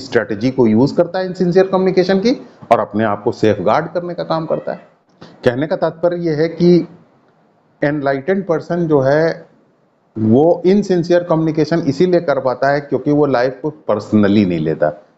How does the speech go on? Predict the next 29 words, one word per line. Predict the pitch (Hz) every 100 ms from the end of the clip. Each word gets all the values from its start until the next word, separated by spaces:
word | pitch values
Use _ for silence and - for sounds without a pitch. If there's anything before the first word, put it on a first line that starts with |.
| -
life | 110 117 -
को |
बहुत | 113 113
ज़्यादा | 110 113 131
seriously | - 110 90 98 - 117
नहीं | 98 90
लेता, | 82 80 80 - _ _ _ _ _ _ -
और | 110 131 156 170 - - - - _ -
लाइफ | 113 135 135
को | 156
पर्स-, | 139 127 120 - 107 - _
पर्सनली | 120 110 117 113 117
ना | 160 160
लेने | 160 160 160
की | 160 160
वजह | 160 160
से, | 160 170 160 - - _ 110
लाइफ | 113 120
को | 135
सीरियसली | 127 123 117 110 127 151
ना | 156
लेने | 151 156 156
की | 151
वजह | 156 151
से | 151 165 165 _ _ 202
वो | 220
जो | 156 208
उपयुक्त | 196 170 151 - 214 220 -
है | 104 82